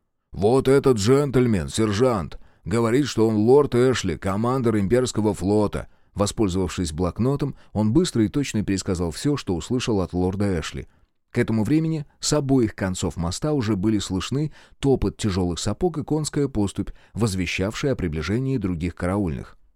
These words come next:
«Всё в порядке, милорд-командор», доложил сержант. «Мы сделаем всё, что нужно. Скорее всего, ваш спутник выплыл на правый берег, так как он ближе, но мы проверим и левый. Артур, ступай в участок речного караула.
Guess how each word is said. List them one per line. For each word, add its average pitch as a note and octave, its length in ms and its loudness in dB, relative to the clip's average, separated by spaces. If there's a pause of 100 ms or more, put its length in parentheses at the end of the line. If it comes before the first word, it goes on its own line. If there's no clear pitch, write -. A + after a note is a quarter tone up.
(240)
«Всё F#3 380 4
в - 60 -8
порядке, A#2+ 600 4
милорд-командор», F#2 1080 0 (220)
доложил G2 400 0
сержант. - 640 -8
«Мы B2 180 2
сделаем E3+ 420 2
всё, F3 280 4
что E3+ 160 2
нужно. G#2+ 540 -2 (200)
Скорее A#2+ 360 2
всего, B2+ 320 4
ваш A2 240 0
спутник B2 460 0
выплыл A#2+ 380 4
на A2 140 0
правый A2+ 340 0
берег, G#2 440 0 (180)
так C#3 180 2
как B2 160 0
он B2+ 160 2
ближе, F2 460 0 (100)
но G2 180 0
мы D3+ 180 2
проверим A#2 480 4
и - 20 2
левый. D2+ 400 -2 (240)
Артур, B2+ 560 2
ступай C3 420 4
в C3+ 60 4
участок C3 540 2
речного A#2 420 0
караула. F#2 520 0